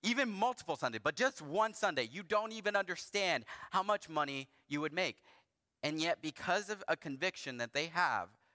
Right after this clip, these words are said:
about the way to follow God, they've said, "No, we'll leave it there." And yet, even though they work one day less than every other restaurant, they have the number one spot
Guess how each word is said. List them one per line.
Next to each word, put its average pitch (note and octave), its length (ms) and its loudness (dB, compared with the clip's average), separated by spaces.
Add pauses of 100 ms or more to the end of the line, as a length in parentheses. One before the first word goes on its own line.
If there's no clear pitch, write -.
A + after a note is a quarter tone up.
(240)
about C3+ 240 2
the B2+ 80 -6
way C#3+ 320 -2
to D#3+ 80 -2
follow D#3+ 460 2
God, A#2+ 500 2 (480)
they've C#3 100 0
said, D3+ 220 0
"No, F3 220 -2 (840)
we'll C#3+ 160 0
leave E3+ 200 -2
it - 120 -12
there." - 220 -16 (500)
And F#3 180 0
yet, F#3+ 280 4
even A#3 300 2
though G#3 180 6
they F3 200 2
work G3+ 320 2
one G3 480 4
day A3 240 2
less G3 380 4
than D#3 160 0 (100)
every A3+ 320 2
other A3 200 4
restaurant, F#3+ 580 0 (800)
they F3+ 100 2
have F3 280 2
the E3+ 140 -6
number F#3 400 4
one F#3+ 240 2
spot E3+ 420 4